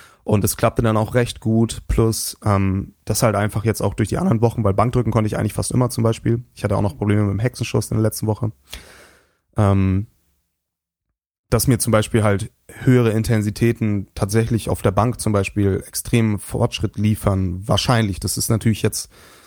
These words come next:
ja, wir haben keine große, äh, Stichprobe über die letzte Zeit, aber die Tendenz zeigt halt schon mal dahin, ne? Genauso wie beim Heben auch. Ich profitiere scheinbar extrem davon, dass wir da Schweres machen, aber halt wenig, also nicht viel.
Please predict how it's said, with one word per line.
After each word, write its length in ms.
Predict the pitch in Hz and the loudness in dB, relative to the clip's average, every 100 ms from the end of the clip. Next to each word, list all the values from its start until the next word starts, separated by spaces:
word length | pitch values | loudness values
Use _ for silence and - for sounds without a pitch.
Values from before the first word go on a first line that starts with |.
| _ - | _ -2
ja, 180 | 113 107 | 0 4
wir 80 | 110 | 2
haben 140 | 113 | 2
keine 220 | 123 117 | 2 2
große, 580 | 117 127 - 120 113 101 | 4 2 4 2 2 -2
äh, 160 | 110 104 | -2 -2
Stichprobe 720 | - 156 - 143 147 147 151 | 0 0 2 2 4 2 0
über 200 | 143 139 | 0 2
die 60 | 143 | 2
letzte 260 | 147 - | 0 -2
Zeit, 280 | 127 143 147 | 0 2 4
aber 140 | 123 113 | 2 0
die 80 | |
Tendenz 380 | 110 117 127 156 | 2 2 2 0
zeigt 240 | - 120 110 | 0 0 0
halt 100 | 101 | 0
schon 120 | 107 | -2
mal 80 | 101 | 0
dahin, 240 | 101 98 | 2 2
ne? 100 | 104 | 2
Genauso 280 | 113 123 120 | 2 2 2
wie 40 | |
beim 140 | 113 107 | 0 2
Heben 260 | 120 107 | 2 2
auch. 260 | 110 131 - _ - - - | 0 0 -2 _ -20 -20 -6
Ich 80 | |
profitiere 420 | - 117 - 127 127 | 0 0 2 0 2
scheinbar 320 | 117 117 110 | 0 2 0
extrem 380 | 113 - 117 123 | -2 -2 2 2
davon, 340 | 110 113 107 _ _ - | 2 0 -2 _ _ -4
dass 160 | 104 - | -2 2
wir 60 | |
da 100 | 104 | 0
Schweres 380 | - 139 143 - | 2 0 0 0
machen, 200 | 110 123 | -2 0
aber 160 | 104 101 | 0 0
halt 240 | 107 - | -2 0
wenig, 340 | 135 101 - _ - | -2 -2 -6 _ -6
also 160 | 107 107 | 0 0
nicht 140 | 107 | 0
viel. 260 | - 107 | 0 -2